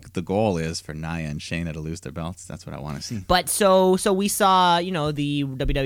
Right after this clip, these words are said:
Speaker 2: E Women's Tag Team Champions on this show, and then, you know, the announcement of the two matches that'll fall on the weekend. And, Mike, this has made you more excited. So it's done its point. It's done its job.
Speaker 1: I mean, yeah, I was hoping that the belts were,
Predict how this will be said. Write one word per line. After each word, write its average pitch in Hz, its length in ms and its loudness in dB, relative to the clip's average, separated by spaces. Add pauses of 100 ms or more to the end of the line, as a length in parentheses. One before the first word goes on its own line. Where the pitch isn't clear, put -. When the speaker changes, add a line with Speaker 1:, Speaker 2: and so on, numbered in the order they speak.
Speaker 2:
E - 40 -2
Women's 127 320 -4
Tag 117 300 -6
Team 117 140 -10
Champions 110 400 -6
on 110 180 -6
this 226 140 0
show, 123 540 0 (380)
and 135 280 2
then, 131 100 0
you 143 80 -2
know, 117 140 -2
the 123 100 0
announcement 123 540 -4
of 113 300 -4
the 113 340 -4
two 135 180 -4
matches 117 380 -8
that'll 110 160 -4
fall 113 200 -2
on 113 80 -2
the 107 60 -2
weekend. 113 340 -2
And, 113 80 -4
Mike, 120 240 -4
this 156 140 2
has 180 160 2
made 175 240 4
you 196 80 4
more 180 160 4
excited. - 540 -2
So 196 180 4
it's 202 140 2
done 202 200 2
its 208 140 -4
point. - 340 -6
It's 151 160 -6
done 185 140 2
its 202 140 -2
job. - 340 -6 (560)
Speaker 1:
I 117 140 0
mean, 127 200 2
yeah, 160 240 0
I 127 60 0
was 117 160 -4
hoping 120 340 0
that 113 140 -2
the 110 80 -2
belts 117 420 2
were, 107 100 -4